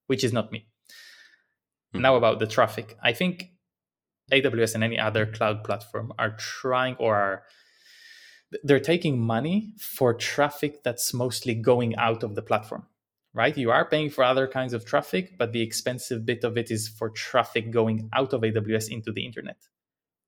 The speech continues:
Speaker 1: If I'm not mistaken, by having a private endpoint that runs through a V P C endpoint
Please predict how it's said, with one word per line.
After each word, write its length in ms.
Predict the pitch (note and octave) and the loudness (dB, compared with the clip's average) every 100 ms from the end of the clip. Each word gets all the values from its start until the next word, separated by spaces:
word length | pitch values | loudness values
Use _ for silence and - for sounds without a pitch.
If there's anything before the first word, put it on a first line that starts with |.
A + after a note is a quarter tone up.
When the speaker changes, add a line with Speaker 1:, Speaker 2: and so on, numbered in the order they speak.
| _ _ _ | _ _ _
Speaker 1:
If 120 | A#2 | 2
I'm 100 | C#3+ | 4
not 120 | D#3 B2+ | 4 2
mistaken, 800 | A2+ - A2+ A2 A2 A2 A2 - - - | -2 -2 -4 -4 -6 -6 -8 -12 -8 -2
by 180 | A2 G#2+ | 0 0
having 500 | - C3 A#2 A#2 A2 | -2 0 2 0 -2
a 60 | |
private 540 | G#2+ - B2 A#2+ A2 A2 | -4 -2 2 2 0 -2
endpoint 460 | A#2 A2 C3 C3+ | -2 -4 -8 -8
that 180 | - - | -8 -4
runs 180 | A2 G#2+ | -4 -4
through 200 | - G#2+ | -4 -4
a 40 | |
V 120 | G#2+ | -2
P 120 | A2 A2 | -6 -6
C 200 | - A2 | -6 -2
endpoint 440 | A2 G#2+ - | -2 -2 -8